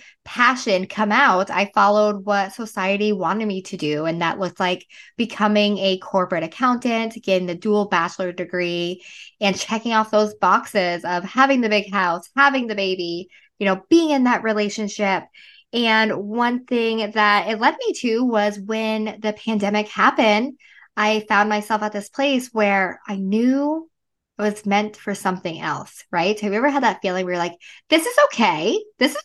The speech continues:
okay. This is, I'm doing the thing, but I feel like I have something more that I need to be doing." And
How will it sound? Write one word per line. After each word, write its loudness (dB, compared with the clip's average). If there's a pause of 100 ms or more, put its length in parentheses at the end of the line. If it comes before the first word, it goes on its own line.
(140)
okay. 4
This 4
is, -4
I'm 2
doing 2
the 0
thing, -2 (420)
but 6
I -2
feel 2
like 4
I 2
have 0 (180)
something -2
more 0
that -4
I -4
need -6
to -6
be -4
doing." -4 (420)
And 4